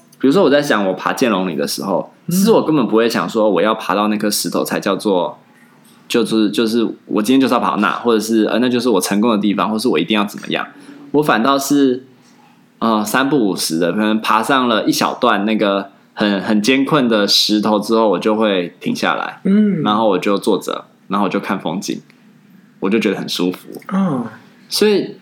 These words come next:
Speaker 1: 其实对我来说，那个目标就被，不知道还在不在，但是至少它变得很小，
Speaker 2: 嗯。
Speaker 1: 就是其实是
Speaker 2: 小目标。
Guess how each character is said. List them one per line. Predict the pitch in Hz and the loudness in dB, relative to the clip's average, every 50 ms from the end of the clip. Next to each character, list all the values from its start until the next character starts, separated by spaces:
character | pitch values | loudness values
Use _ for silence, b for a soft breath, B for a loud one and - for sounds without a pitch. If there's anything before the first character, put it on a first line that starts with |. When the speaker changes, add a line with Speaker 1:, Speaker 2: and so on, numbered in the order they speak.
| _ _ | _ _
Speaker 1:
其 | - - 151 156 | -4 0 2 2
实 | 165 | 2
对 | 170 214 | 2 2
我 | 208 151 | 2 4
来 | 123 104 107 | 2 2 0
说， | 110 - 135 135 135 139 | 0 0 2 2 2 4
那 | 156 190 | 2 2
个 | 180 156 | 2 2
目 | 151 160 165 151 | 2 2 2 2
标 | 143 147 143 | 2 2 2
就 | 139 156 147 | 2 0 0
被， | 139 151 143 139 135 127 123 - - - - - - - - - - - _ - - - - _ _ _ _ - - - - - - - - - - - - - - _ - - - - - _ _ _ - - - | 2 2 2 2 2 0 -2 -6 -14 -20 -20 -20 -20 -20 -20 -20 -20 -20 _ -20 -20 -20 -20 _ _ _ _ -20 -20 -20 -20 -20 -20 -20 -20 -20 -20 -20 -20 -20 -20 _ -20 -20 -20 -20 -20 _ _ _ -20 -20 -2
不 | - 202 | -2 0
知 | 190 190 185 | 0 2 2
道 | 185 151 | 2 2
还 | - - | 0 0
在 | - - 101 | 0 0 -2
不 | - - | -2 -2
在， | - - - - - - _ _ _ | -6 -8 -8 -8 -12 -18 _ _ _
但 | 180 185 175 | 0 0 2
是 | 170 180 180 170 165 147 143 160 | 2 2 2 4 2 2 0 -2
至 | - - 180 | -4 -2 0
少 | 147 - - | 0 0 0
它 | - - 123 | 0 -2 -2
变 | - - 127 113 | 0 0 0 0
得 | 107 | 0
很 | 101 98 87 - | -2 -2 -4 -4
小， | - - - - - - - - _ _ _ _ | -2 0 0 -2 -2 -4 -10 -18 _ _ _ _
Speaker 2:
嗯。 | 107 | 0
Speaker 1:
就 | - 135 | 0 0
是 | 127 131 143 135 117 | 2 2 2 2 2
其 | - - 120 117 117 | 2 2 2 2 2
实 | |
是 | 113 - 139 135 127 123 117 110 - - | 2 2 2 4 4 4 2 0 -2 -4
Speaker 2:
小 | - - 131 127 | -6 -4 -2 0
目 | 135 143 147 | 0 0 2
标。 | 147 147 143 151 175 | 2 0 -2 -2 -8